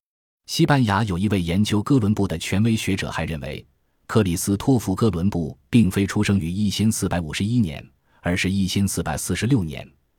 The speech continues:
他虽然出生于意大利，但在他非常年幼时，全家就搬到了西班牙，因此他实际上是西班牙人。他讲西班牙语和葡萄牙语，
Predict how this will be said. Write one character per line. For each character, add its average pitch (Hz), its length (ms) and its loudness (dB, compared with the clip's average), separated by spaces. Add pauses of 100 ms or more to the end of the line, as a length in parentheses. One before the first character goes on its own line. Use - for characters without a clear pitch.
他 87 140 2
虽 107 160 2
然 82 220 -2
出 - 180 -2
生 98 160 2
于 87 80 -2
意 101 160 0
大 65 160 -4
利， 87 220 -4 (420)
但 98 180 4
在 87 140 -2
他 85 140 -2
非 131 180 2
常 92 220 0
年 90 160 0
幼 101 160 0
时， 76 280 -8 (140)
全 95 320 0
家 98 180 0
就 82 140 -6
搬 104 220 2
到 90 160 0
了 73 80 -10
西 - 180 -4
班 90 160 -2
牙， 80 260 -8 (440)
因 95 160 2
此 82 260 -6
他 87 140 -2
实 101 180 -2
际 92 160 -2
上 80 160 -4
是 - 180 -6
西 - 280 0
班 98 180 0
牙 80 180 -4
人。 - 240 -12 (640)
他 127 160 2
讲 85 240 0
西 - 220 0
班 139 180 4
牙 101 180 2
语 80 220 -6
和 - 160 -4
葡 - 160 -4
萄 87 160 0
牙 87 180 -4
语， - 240 -10